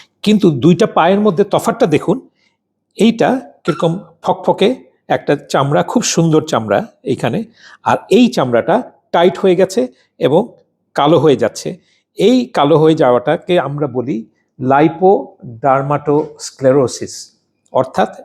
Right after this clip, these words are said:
চামড়ার নিচে চর্বিটা আস্তে আস্তে মরে যাচ্ছে এবং এই চর্বিটা মরে গেলেই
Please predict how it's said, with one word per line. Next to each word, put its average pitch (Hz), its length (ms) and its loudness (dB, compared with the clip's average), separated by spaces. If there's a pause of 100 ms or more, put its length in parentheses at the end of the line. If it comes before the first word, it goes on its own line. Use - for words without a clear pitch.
চামড়ার 143 420 -2
নিচে 151 420 -6 (140)
চর্বিটা 139 520 -2
আস্তে 131 260 -4
আস্তে 131 200 -4
মরে 135 200 2
যাচ্ছে 156 460 -2 (460)
এবং 151 240 0
এই 202 200 2
চর্বিটা 226 380 2
মরে 190 260 2
গেলেই 135 400 0